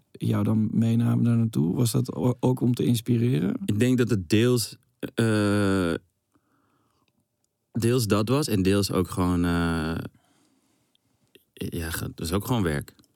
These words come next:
Speaker 2: Zo. Je gaat
Speaker 1: Ja.
Speaker 2: gewoon met, vandaag ga je met mij mee naar werk.
Speaker 1: Nee, tuurlijk.
Speaker 2: Gewoon omdat hij iets moest doen, weet
Speaker 1: Maar
Speaker 2: je wel?
Speaker 1: ja, oh, zo, ja.
Speaker 2: Ja.
Speaker 1: Ja, omdat er geen, eh,
Speaker 2: Geen oppas
Speaker 1: <laughs> Ja,
Speaker 2: of zo.
Speaker 1: dat is ook wel weer echt
Speaker 2: Ja.
Speaker 1: leuk.
Speaker 2: En maar ook, ik vond het ook echt leuk.
Speaker 1: Ja.
Speaker 2: Want hij speelde v-,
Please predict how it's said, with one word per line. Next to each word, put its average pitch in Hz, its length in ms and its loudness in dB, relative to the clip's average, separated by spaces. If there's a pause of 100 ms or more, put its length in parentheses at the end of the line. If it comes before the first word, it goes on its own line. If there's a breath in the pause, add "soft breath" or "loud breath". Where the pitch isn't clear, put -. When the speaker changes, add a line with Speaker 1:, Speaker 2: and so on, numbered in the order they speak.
(160)
Speaker 2:
Zo. - 80 -8 (800)
Je - 60 -10
gaat 135 200 0
Speaker 1:
Ja. 110 40 -4
Speaker 2:
gewoon 92 200 -2
met, 85 140 -2 (160)
vandaag 90 340 -2
ga - 60 -2
je 82 100 0
met 82 120 0
mij 80 200 -2
mee 98 180 0
naar 87 200 -2
werk. 78 320 -4 (480 loud breath)
Speaker 1:
Nee, - 120 -2 (140)
tuurlijk. - 60 -8 (180)
Speaker 2:
Gewoon 104 80 4
omdat 104 260 2
hij 101 80 2
iets 95 160 2
moest 90 200 0
doen, 95 260 2 (100)
weet - 100 -4
Speaker 1:
Maar 135 100 2
Speaker 2:
je 143 40 0
wel? 117 240 -2
Speaker 1:
ja, 156 440 2
oh, 151 60 2
zo, 143 220 0
ja. 123 220 2
Speaker 2:
Ja. 90 300 0
Speaker 1:
Ja, 131 200 0
omdat 64 280 0
er - 60 0
geen, - 280 0
eh, 123 140 2
Speaker 2:
Geen 95 240 0
oppas 87 360 0
Speaker 1:
<laughs> - 20 4
Ja, 117 60 4
Speaker 2:
of - 100 -6 (220)
zo. 143 80 2 (340)
Speaker 1:
dat - 160 -4
is 92 140 0
ook - 80 -2
wel 123 160 0
weer 131 120 0
echt - 100 0
Speaker 2:
Ja. 104 140 2
Speaker 1:
leuk. 117 240 0
Speaker 2:
En 131 120 2
maar 127 100 2
ook, 170 260 2
ik - 140 2
vond 151 160 0
het 143 140 0
ook 123 220 0
echt 120 220 0
leuk. 101 240 2 (320 loud breath)
Speaker 1:
Ja. 123 100 2
Speaker 2:
Want 107 260 -2
hij 95 100 0
speelde 107 320 0
v-, - 80 -8